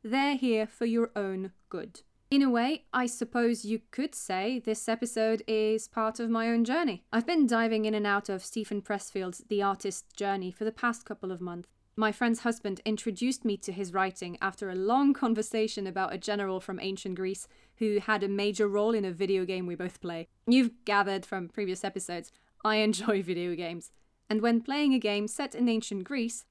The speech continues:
I just kept on throwing Greek words to my friend. She's Greek, it's not just a random thing. But my brain, being full of linguistic enthusiasm, decided it made sense to just send her as many Greek words that I could find in the game.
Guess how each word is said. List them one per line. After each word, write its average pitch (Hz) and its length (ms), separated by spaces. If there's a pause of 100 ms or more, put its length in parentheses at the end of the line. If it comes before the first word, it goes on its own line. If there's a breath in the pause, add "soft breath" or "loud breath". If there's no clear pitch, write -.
I 302 320
just - 240
kept 226 200
on 254 140
throwing 214 380
Greek 254 340
words 196 280
to 285 180
my 311 120
friend. 302 380
She's 240 260
Greek, 180 240
it's - 140
not 208 160
just - 180
a 196 60
random 185 360
thing. 165 360
But - 260
my 202 280
brain, 202 500
being 214 280
full 196 360
of 175 220
linguistic 196 640
enthusiasm, 202 880 (120)
decided 233 600
it 262 140
made 233 200
sense 196 400
to 214 260 (180)
just - 420
send 190 300
her 180 280
as 185 320
many 185 520
Greek 196 340
words 175 300
that 180 120
I 180 80
could - 180
find 180 260
in 180 80
the 170 80
game. 160 320